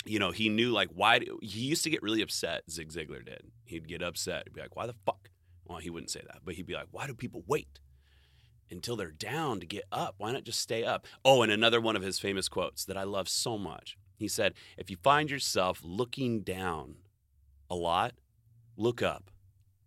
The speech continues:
because the view is much better." <laughs> God, isn't that a platinum nugget? Oh my goodness, it's just incredible. Oh, Ziegler, I miss you. Uh,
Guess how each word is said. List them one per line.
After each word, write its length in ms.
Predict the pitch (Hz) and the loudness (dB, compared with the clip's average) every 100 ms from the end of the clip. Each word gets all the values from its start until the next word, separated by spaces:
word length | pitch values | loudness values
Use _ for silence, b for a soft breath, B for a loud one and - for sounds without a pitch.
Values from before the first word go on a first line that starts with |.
| _ | _
because 320 | 107 95 98 82 | -6 -2 0 -2
the 100 | 80 | -6
view 240 | 87 87 | -4 -4
is 160 | 82 78 | -4 -6
much 260 | 73 - | -10 -14
better." 340 | 73 - - - _ _ _ - | -16 -18 -18 -20 _ _ _ -10
<laughs> 280 | - - | -10 -6
God, 140 | 202 - _ B B B B - - - - 156 190 | -6 -6 _ B B B B -20 -16 -12 -10 -10 -8
isn't 140 | - | -2
that 140 | 208 | 2
a 40 | 123 | 2
platinum 720 | - - 143 151 151 139 127 | 2 6 6 6 2 0 0
nugget? 440 | 113 120 160 175 - - - | 0 0 -2 -6 -12 -20 -6
Oh 200 | 180 180 | 0 2
my 200 | 110 76 - - | 0 -6 -12 -4
goodness, 560 | 165 170 139 - - | -2 0 -2 -4 -6
it's 120 | 104 | -6
just 180 | 143 - | -6 -6
incredible. 640 | 117 - 175 190 170 85 - B B B B B - | -6 0 4 4 4 -2 -10 B B B B B -4
Oh, 220 | 117 107 | 0 0
Ziegler, 440 | 85 92 87 92 | 0 -2 -2 0
I 60 | 90 | -2
miss 280 | 82 80 - | -2 -4 -6
you. 120 | 80 | -2
Uh, 340 | 113 131 123 | 6 10 10